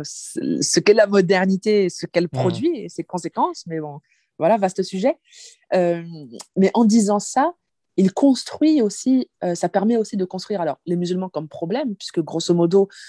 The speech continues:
Speaker 1: en fait, on sous-entend que ce qui leur arrive, c'est parce qu'ils sont, euh, archaïques, euh, euh, c'est parce que, euh, voilà, c'est à cause de,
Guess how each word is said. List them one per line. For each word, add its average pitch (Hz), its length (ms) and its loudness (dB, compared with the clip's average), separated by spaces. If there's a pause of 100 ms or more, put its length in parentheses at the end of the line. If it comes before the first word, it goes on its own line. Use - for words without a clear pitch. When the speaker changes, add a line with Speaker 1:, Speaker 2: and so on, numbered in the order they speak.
(220)
Speaker 1:
en 156 80 -4
fait, 190 320 0
on 160 160 0
sous-entend 196 580 0
que 170 140 -2
ce - 100 -8
qui 233 140 2
leur 202 220 2
arrive, 190 440 -4 (320)
c'est - 160 -6
parce - 160 -8
qu'ils 180 180 -4
sont, 202 420 -4
euh, 160 100 0 (100)
archaïques, 196 680 0
euh, 165 280 -2 (400)
euh, 156 340 2
c'est 170 120 -6
parce 170 180 -6
que, 190 100 -6
euh, 175 300 0
voilà, 190 220 -2
c'est 180 120 -8
à 170 40 -6
cause 180 220 -6
de, 151 460 -6